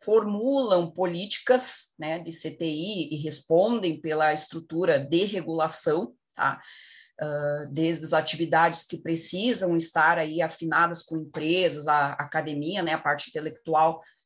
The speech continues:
pra que sejam, eh, efetivas. Só que a gente tem que compreender, né, precisamos compreender que a biotecnologia, ela passa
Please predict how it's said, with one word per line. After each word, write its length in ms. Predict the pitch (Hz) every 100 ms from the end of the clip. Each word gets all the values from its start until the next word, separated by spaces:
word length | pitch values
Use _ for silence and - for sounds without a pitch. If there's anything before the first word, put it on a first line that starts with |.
| _
pra 140 | - 190
que 120 | 208
sejam, 720 | - 190 185 185 196 190 190 -
eh, 240 | 175 170
efetivas. 840 | 190 190 220 226 127 - - - - _ - _ _ _ _ _
Só 140 | - 247
que 80 |
a 20 | 247
gente 160 | 247
tem 100 | 247
que 120 | 233
compreender, 840 | - 220 220 208 190 165 175 220 151 - -
né, 260 | 151 170 180
precisamos 800 | 170 165 160 151 170 233 220
compreender 460 | - 165 165 156 175
que 100 | -
a 60 | 185
biotecnologia, 840 | 175 233 214 214 196 190 170 175
ela 160 | 196
passa 640 | 185 175 170 180 - 226